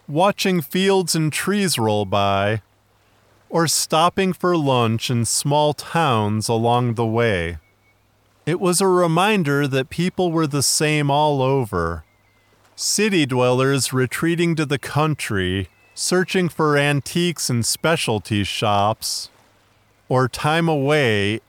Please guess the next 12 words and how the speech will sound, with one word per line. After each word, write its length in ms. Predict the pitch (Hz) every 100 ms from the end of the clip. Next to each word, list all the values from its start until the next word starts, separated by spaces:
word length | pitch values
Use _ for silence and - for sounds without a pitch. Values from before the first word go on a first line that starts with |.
| -
at 160 | 127
a 80 | 117
bed 300 | 101 117 127
and 180 | 135 131
breakfast. 880 | 123 120 110 - 95 78 - - - _ _ _ _ _ _ _ _ _ -
No 240 | 127 160
matter 380 | 175 185 196 202
how 280 | 131 175 180
far 400 | - 165 170 160
I 100 | 151
roamed, 520 | 117 107 135 165 151
though, 560 | 104 92 87 87 90 90